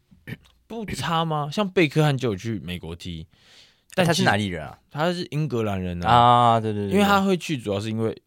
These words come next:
Speaker 1: 就是钱嘛，算是钱。
Speaker 2: 一定是钱啊。
Speaker 1: 因为小时候，那时候听一个故事，就是他那时候离开的时候，英格兰人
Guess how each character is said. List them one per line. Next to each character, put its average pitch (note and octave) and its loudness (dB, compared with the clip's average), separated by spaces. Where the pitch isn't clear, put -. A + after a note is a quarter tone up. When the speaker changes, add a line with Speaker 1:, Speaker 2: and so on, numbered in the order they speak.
Speaker 1:
就 B2 -8
是 G#2+ -8
钱 F2 -6
嘛， E2 -10
算 B2 -6
是 G#2+ -8
钱。 - -10
Speaker 2:
一 F#2+ -12
定 G#2+ -8
是 G2+ -10
钱 C#2 -12
啊。 - -14
Speaker 1:
因 D3 -6
为 F#3 0
小 D3 2
时 A#2+ 0
候， C3+ 0
那 C#3 -6
时 B2+ -6
候 B2 0
听 A2+ -6
一 - -6
个 G#2 -4
故 G2+ -8
事， F#2 -8
就 G#2 -6
是 G#2 -8
他 B2 -8
那 B2+ -6
时 B2 -4
候 A#2+ -2
离 F#2+ -8
开 G2+ -6
的 F2+ -4
时 E2+ -10
候， F2 -8
英 A#2+ -4
格 A2 0
兰 F#2+ -2
人 E2+ -8